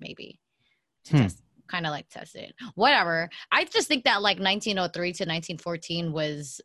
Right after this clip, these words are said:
Speaker 1: a lot of growth. It's kinda like how fast cellular
Speaker 2: Mm-hmm.
Speaker 1: phones grew.
Speaker 2: Yeah.
Speaker 1: And, like, Nokia was, like,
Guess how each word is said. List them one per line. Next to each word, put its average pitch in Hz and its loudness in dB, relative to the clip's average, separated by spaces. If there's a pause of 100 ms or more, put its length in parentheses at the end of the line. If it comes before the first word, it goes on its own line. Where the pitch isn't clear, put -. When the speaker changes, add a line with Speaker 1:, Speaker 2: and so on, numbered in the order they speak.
Speaker 1:
a 165 -6
lot 156 0
of 147 -6
growth. 147 -10
It's - -20
kinda 226 2
like 208 0 (260)
how 185 2
fast 165 0
cellular 165 -2
Speaker 2:
Mm-hmm. 117 -10
Speaker 1:
phones 175 -6
grew. 185 -8 (960)
Speaker 2:
Yeah. 98 -2 (540)
Speaker 1:
And, 170 -2
like, 156 -2
Nokia 165 -2
was, 156 -8
like, 156 -4